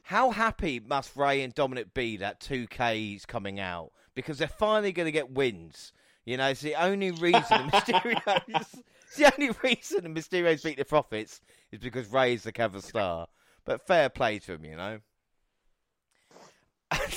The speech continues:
Speaker 1: then
Speaker 2: Yeah,
Speaker 1: the main
Speaker 2: man.
Speaker 1: event
Speaker 2: This is
Speaker 1: of the
Speaker 2: Rey.
Speaker 1: evening.
Speaker 2: He's a legend, man.
Speaker 1: This was one. The main event of the evening was not a match. It was Miz, Fro, Marisa,
Speaker 2: Nope.
Speaker 1: birthday party to hype,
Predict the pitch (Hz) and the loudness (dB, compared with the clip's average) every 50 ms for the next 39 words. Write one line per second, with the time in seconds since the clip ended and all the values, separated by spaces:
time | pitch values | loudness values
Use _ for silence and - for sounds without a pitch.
0 | - 453 - 196 143 143 156 147 - - 151 151 160 160 156 156 147 120 156 147 | -2 0 0 0 2 2 2 2 2 2 0 -2 -2 -2 -4 -6 -4 0 0 2
1 | 147 156 156 185 196 170 185 226 220 170 131 117 - 107 98 180 202 196 208 208 | 2 2 2 2 2 4 6 6 6 6 4 0 -4 -10 -6 -4 -2 2 4 6
2 | 208 190 160 135 120 117 120 123 131 147 - 349 370 403 392 359 370 370 311 170 | 6 6 4 2 -4 -8 -8 -8 -8 -8 -8 -8 -10 -12 -10 -10 -10 -10 -12 -12
3 | - _ _ - _ _ - - 156 175 190 185 175 170 185 - 165 160 160 156 | -14 _ _ -20 _ _ -10 -4 0 0 0 2 0 -2 -2 -4 -2 -2 -2 -2
4 | 156 139 135 143 143 135 131 120 - 147 156 160 160 127 127 123 120 117 110 - | -2 -2 -4 -8 -8 -8 -8 -10 -10 -8 -6 -6 -6 -6 -8 -10 -12 -12 -12 -14
5 | - - - - - - 127 135 - 127 127 117 - 127 147 175 175 160 - - | -16 -18 -20 -20 -12 -8 -8 -8 -8 -10 -12 -16 -12 -10 -8 -8 -8 -8 -8 -6
6 | - 151 139 143 135 127 123 123 123 120 - - - 156 160 - 160 165 165 151 | -4 -2 -2 -4 -6 -8 -10 -8 -10 -10 -8 -6 -6 -6 -2 0 0 2 2 0
7 | - - 127 123 - - 127 117 110 104 - 107 95 113 127 135 127 - _ | -2 -6 -10 -8 -6 -6 -6 -6 -6 -10 -12 -12 -8 -6 -6 -6 -6 -10 _